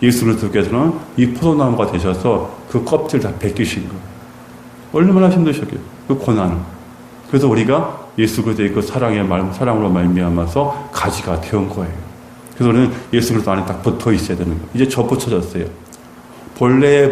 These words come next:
포도나무가 아니었어요. 그런데 우리가 양자 됨으로써 포도나무에 젖을 붙였어요. 예수 그리스도의 그 사랑으로 예수나-, 예수님께서 가져가셔서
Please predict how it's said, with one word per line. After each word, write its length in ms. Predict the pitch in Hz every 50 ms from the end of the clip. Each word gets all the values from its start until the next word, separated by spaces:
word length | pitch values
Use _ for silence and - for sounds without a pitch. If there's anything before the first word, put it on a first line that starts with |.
| - - - - - -
포도나무가 640 | - 156 156 143 117 101 107 101 110 117 123 85 80
아니었어요. 520 | 85 95 101 95 92 92 - 90 87 85 85 -
그런데 380 | - - 95 87 107 101 101 101 - - - -
우리가 520 | 107 104 90 107 113 113 113 - - - - 117
양자 500 | 117 95 87 107 123 131 131 151 143 131
됨으로써 800 | 113 107 98 95 92 92 95 90 85 - - 139 120 107 - - - - - -
포도나무에 600 | 135 135 139 131 120 104 92 90 90 95 95 90
젖을 320 | 92 - 110 101 - 113 -
붙였어요. 580 | - 110 104 - 113 104 - - 92 82 80 80 82 - - - - - - - - - - - - - - -
예수 200 | 120 117 117 120
그리스도의 320 | 113 104 104 107 101 101 101
그 80 | - 101
사랑으로 580 | - 135 123 113 110 101 101 113 120 117 - - - -
예수나-, 300 | 117 - - 123 104 98
예수님께서 480 | 107 110 107 - 110 101 - 101 101 101
가져가셔서 800 | - 104 90 107 95 92 95 87 - 101 87 - - 117 -